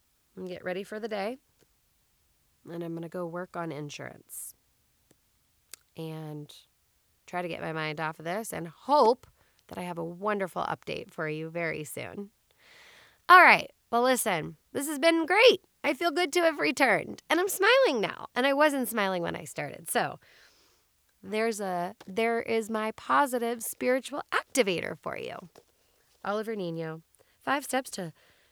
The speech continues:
Clearing, Unblocking, and Protecting Your Energy to Attract More Love, Joy, and Purpose. All right. Mwah!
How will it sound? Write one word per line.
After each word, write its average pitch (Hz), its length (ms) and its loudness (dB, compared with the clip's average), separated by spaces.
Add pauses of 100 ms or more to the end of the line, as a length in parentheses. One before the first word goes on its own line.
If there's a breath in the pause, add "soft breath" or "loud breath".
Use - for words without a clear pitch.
(140)
Clearing, 381 340 0
Unblocking, 240 540 -2
and 170 100 -6
Protecting 220 400 -4
Your 247 180 0
Energy 202 380 -2
to - 160 -8
Attract 147 320 -8
More 151 180 -2
Love, 160 320 0
Joy, 202 360 2
and 262 280 2
Purpose. 339 1300 6
All 196 80 4
right. - 140 -2 (720 soft breath)
Mwah! 247 800 2